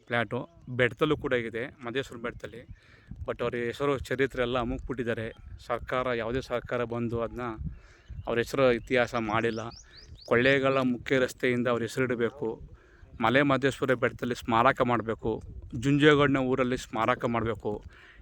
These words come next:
ಇಲ್ಲಿ ಬುಡಕಟ್ಟು ಜನಾಂಗ ಇದ್ದಾರೆ, ಸೋಲಗ ಜನಾಂಗದವರು ಇದ್ದಾರೆ. ಅವ್ರಿಗೆ ಕರೆಂಟ್ ಇಲ್ಲ, ವಿದ್ಯೆ, ವಿದ್ಯಾಭ್ಯಾಸ ಇಲ್ಲ. ತುಂಬ ಬಡತನ ಅಂತ ಗ್ರಾಮ ನೋಡಿ ಹೇಗಿದೆ. ಇಲ್ಲಿ ನೋಡಮ್ಮ ಅಂತ ಬಂದಿದ್ದೀನಿ, ವಿಸ್ತರಣೆ ಮಾಡಮ್ಮ ಅಂತ ಇಲ್ಲಿ ಬಂದಿನಿ. ಇದೇ ಜುಂಜೇಗೌಡರ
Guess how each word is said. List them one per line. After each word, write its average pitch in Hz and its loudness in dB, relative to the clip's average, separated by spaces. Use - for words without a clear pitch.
ಇಲ್ಲಿ 123 2
ಬುಡಕಟ್ಟು 135 0
ಜನಾಂಗ 123 2
ಇದ್ದಾರೆ, 113 -2
ಸೋಲಗ 127 0
ಜನಾಂಗದವರು 117 -2
ಇದ್ದಾರೆ. 107 -4
ಅವ್ರಿಗೆ 110 -4
ಕರೆಂಟ್ 120 2
ಇಲ್ಲ, 113 -4
ವಿದ್ಯೆ, 127 2
ವಿದ್ಯಾಭ್ಯಾಸ 123 2
ಇಲ್ಲ. 107 -2
ತುಂಬ 131 0
ಬಡತನ 127 2
ಅಂತ 127 -4
ಗ್ರಾಮ 110 -4
ನೋಡಿ 110 -4
ಹೇಗಿದೆ. 107 -4
ಇಲ್ಲಿ 117 -2
ನೋಡಮ್ಮ 131 2
ಅಂತ 135 -2
ಬಂದಿದ್ದೀನಿ, 120 0
ವಿಸ್ತರಣೆ 120 -4
ಮಾಡಮ್ಮ 110 -2
ಅಂತ 104 -12
ಇಲ್ಲಿ 120 -6
ಬಂದಿನಿ. 120 2
ಇದೇ 131 2
ಜುಂಜೇಗೌಡರ 127 4